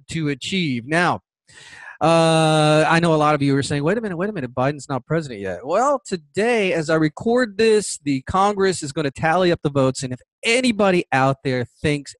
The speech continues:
anything is going to be different and change, it's wishful thinking. I'm sorry. It's just wishful thinking. It's over.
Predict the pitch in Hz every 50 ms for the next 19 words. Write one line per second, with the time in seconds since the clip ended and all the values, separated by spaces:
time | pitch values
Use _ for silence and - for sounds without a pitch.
0 | _ - 147 147 156 175 196 - - 180 180 180 - - 143 131 127 123 131 135
1 | 135 131 - - 131 120 113 107 - - 139 156 - - 233 262 269 - _ _
2 | _ _ _ _ _ _ _ 127 139 131 - 175 180 196 240 269 294 294 254 -
3 | - - _ _ _ _ _ _ _ _ _ _ _ _ _ _ _ _ _ -
4 | - - 156 160 - - 139 - - 165 170 - - 113 117 - _ _ _ _
5 | _ _ - - - 135 139 139 123 117 - _ _ _ 131 127 - - 135 131
6 | - 135 131 123 - 127 117 - 127 127 - - 107 - _ _ _ _ _ -
7 | - - - - _ - - - 185 233 262 - -